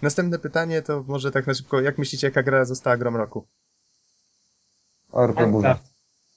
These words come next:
Speaker 1: Ech, nie, nie, wszyscy naraz. Norbert?
Speaker 3: Mi-, Minecraft albo Skyrim.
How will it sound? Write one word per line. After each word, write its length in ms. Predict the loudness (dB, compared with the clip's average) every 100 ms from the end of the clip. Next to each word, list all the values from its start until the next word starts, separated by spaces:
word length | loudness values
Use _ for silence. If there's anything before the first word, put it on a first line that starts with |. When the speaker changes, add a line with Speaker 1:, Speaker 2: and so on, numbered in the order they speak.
| _ _ _ _ -8
Speaker 1:
Ech, 220 | -8 0
nie, 200 | 4 4
nie, 140 | 6 4
wszyscy 280 | 2 2
naraz. 260 | 6 6 4
Norbert? 360 | 2 2 -4 _ _ _ _ _ _ -6
Speaker 3:
Mi-, 280 | -2 0 -2
Minecraft 520 | -2 -2 2 0 4
albo 240 | 2 2 -6
Skyrim. 520 | -4 -4 -4 -12